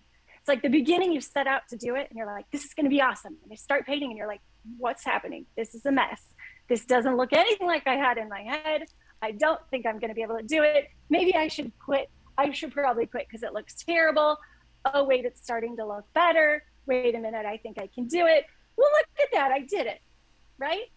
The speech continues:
So, like, even just the painting, going from, "I can do it," to, "There's no way, this is horrible." But you gotta push through that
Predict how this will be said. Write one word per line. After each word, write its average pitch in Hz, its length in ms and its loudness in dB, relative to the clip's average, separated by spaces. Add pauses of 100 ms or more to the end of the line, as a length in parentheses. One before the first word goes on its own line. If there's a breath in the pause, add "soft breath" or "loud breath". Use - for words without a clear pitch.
(320)
So, 392 100 -4
like, 392 260 -4 (140)
even 381 320 -4
just 381 240 -8
the 285 80 0
painting, 254 680 -4 (260)
going 262 200 0
from, 254 200 -6
"I 254 100 0
can 311 160 -2
do 262 140 0
it," 202 140 -6
to, - 100 -20
"There's 226 220 -6
no 269 180 -2
way, 202 160 -2
this 208 160 -8
is - 80 -20
horrible." 226 640 0 (640)
But 277 120 2
you 285 80 2
gotta 285 220 0
push - 300 -4
through 302 200 -4
that 226 260 0